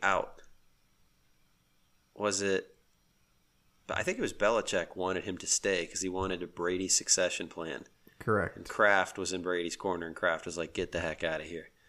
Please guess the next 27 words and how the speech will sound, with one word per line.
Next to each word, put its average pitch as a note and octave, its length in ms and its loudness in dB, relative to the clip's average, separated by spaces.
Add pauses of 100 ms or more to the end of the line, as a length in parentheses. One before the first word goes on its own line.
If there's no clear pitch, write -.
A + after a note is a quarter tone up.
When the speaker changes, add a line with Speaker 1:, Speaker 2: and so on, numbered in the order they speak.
(100)
Speaker 2:
I C3 40 -4
think B2+ 240 2
so. G2+ 120 -2
Speaker 1:
So F#2 40 2
that G#2 200 2
would, G1+ 100 -4 (640)
that B2 180 8
would B2+ 100 4
have A#2+ 220 4
to - 60 -10
be A2 120 0
Belichick. G2+ 640 2
That C3+ 240 -2
could - 140 -4
be C3 140 0
why A#2 180 4
Belichick's F2 540 0
hanging F2 260 -2
on. F#2+ 280 -4 (1080)
If - 60 -2
I G#2+ 100 4
could F2+ 100 -8
just A2+ 400 2
get G#2+ 140 2
to G2+ 80 -4
this F#2+ 200 2
offseason. E2+ 580 0